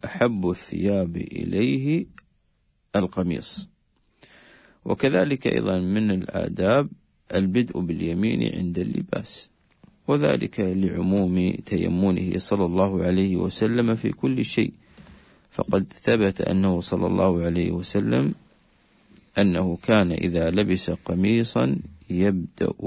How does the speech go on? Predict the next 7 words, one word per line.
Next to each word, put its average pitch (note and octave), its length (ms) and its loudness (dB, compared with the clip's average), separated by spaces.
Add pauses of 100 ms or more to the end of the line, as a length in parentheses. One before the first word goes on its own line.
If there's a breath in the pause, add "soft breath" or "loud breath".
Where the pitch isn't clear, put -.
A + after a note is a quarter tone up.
(160)
بميامنه، E2+ 1160 0
فينبغي - 680 0
إدخال F2+ 360 -2
الذراع F#2 400 -2
الأيمن C3 680 0
في - 120 -8
الكم، F#2 640 -2